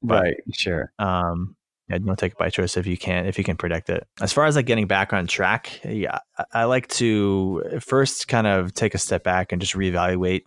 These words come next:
Speaker 1: how long have you been, you know, off for? What were you off for? 'Cause if, you know, I had an athlete this year who <clears throat> got the flu in February,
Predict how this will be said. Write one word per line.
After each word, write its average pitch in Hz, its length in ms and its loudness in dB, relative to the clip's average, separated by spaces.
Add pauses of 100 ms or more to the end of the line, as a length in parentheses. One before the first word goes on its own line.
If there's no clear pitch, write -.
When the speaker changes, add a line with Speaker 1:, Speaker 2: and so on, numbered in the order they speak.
(220)
Speaker 1:
how 113 200 2
long 98 380 2
have 95 140 0
you 90 80 2
been, 92 400 0 (520)
you 98 100 -4
know, 87 60 0
off 92 260 0
for? 92 560 0
What 98 280 0
were 127 100 0
you 98 180 2
off 92 240 2
for? 98 300 2
'Cause 92 280 0
if, - 260 -4
you 92 80 -2
know, 90 320 -2
I 101 60 -2
had 110 120 4
an 98 80 -2
athlete 95 460 -2
this - 260 0
year 90 160 0
who 92 380 0 (640)
<clears throat> 147 180 2
got 107 220 0
the 113 80 2
flu 101 600 0
in 87 580 0 (460)
February, 123 640 2